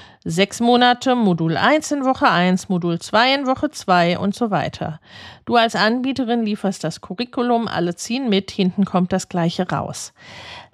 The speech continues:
Das funktioniert sehr oft nicht mehr, weil Menschen unterschiedlich starten, unterschiedlich schnell sind, unterschiedliche Schwerpunkte brauchen. Eine, die schon viel in dem Bereich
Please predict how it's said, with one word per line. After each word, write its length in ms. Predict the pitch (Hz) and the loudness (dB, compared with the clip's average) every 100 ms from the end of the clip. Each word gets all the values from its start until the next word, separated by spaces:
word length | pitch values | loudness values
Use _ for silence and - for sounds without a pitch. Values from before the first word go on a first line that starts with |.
| - | 2
Das 380 | 185 208 - - _ | 4 4 -2 -12 _
funktioniert 1040 | - - 208 196 - 190 185 180 196 196 - - | -2 6 6 6 2 4 6 6 6 2 -4 -8
sehr 440 | 185 185 180 - | -2 2 2 2
oft 440 | 190 185 - - - _ _ _ _ | 2 2 0 -20 -20 _ _ _ _
nicht 580 | - 190 190 - - - | 4 8 8 4 -4 -6
mehr, 400 | 175 143 113 69 - _ _ _ - - - - | -4 -2 -4 -8 -12 _ _ _ -20 -20 -20 0
weil 160 | 196 214 | 2 4
Menschen 340 | 226 262 277 | 2 0 -4
unterschiedlich 800 | - 240 269 247 254 - 254 - | -2 0 0 0 -4 -6 -6 -4
starten, 460 | - 160 131 - | 0 2 2 -2
unterschiedlich 760 | 160 190 196 233 - - 247 - | -6 -2 0 0 -2 -6 -6 -4
schnell 320 | 196 170 143 | 0 2 0
sind, 240 | 143 117 - | -2 -6 -4
unterschiedliche 800 | 208 254 254 - 247 262 - | -4 0 0 -2 -4 -4 -2
Schwerpunkte 640 | - - 269 254 185 165 - | -2 2 0 2 0 -2 -4
brauchen. 560 | - - - - - - _ - - - - - - | -8 -6 -6 -6 -10 -12 _ -20 -20 -20 -18 -12 -2
Eine, 320 | 208 247 277 | 2 4 2
die 220 | 247 240 | 2 -2
schon 340 | - 247 233 | 4 4 4
viel 320 | - - 277 254 | 0 2 2 2
in 180 | 233 | -2
dem 240 | 214 226 214 | 0 -2 -2
Bereich 560 | 202 202 196 190 - | -2 2 4 2 -4